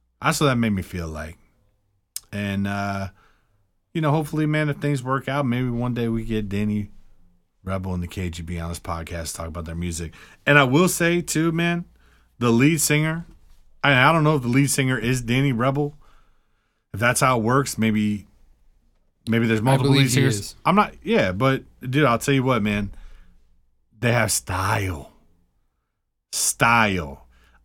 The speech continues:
Speaker 1: I'm always envious of people that can pull off, like, crazy, colorful, wild, like, s-, just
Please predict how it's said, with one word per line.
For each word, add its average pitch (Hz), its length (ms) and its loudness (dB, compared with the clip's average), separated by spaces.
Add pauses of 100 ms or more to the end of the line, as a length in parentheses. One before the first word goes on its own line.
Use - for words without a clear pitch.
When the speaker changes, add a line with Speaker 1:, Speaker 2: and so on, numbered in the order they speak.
Speaker 1:
I'm 170 480 4
always 147 440 4
envious 127 520 0
of 107 140 -2
people 127 320 -2
that 110 160 -2
can 95 160 -6
pull 120 320 -4
off, 117 340 -2
like, 87 300 -8 (680)
crazy, 131 680 2
colorful, 127 1000 -2
wild, 117 1080 0 (840)
like, 104 420 0
s-, - 380 0
just 113 380 0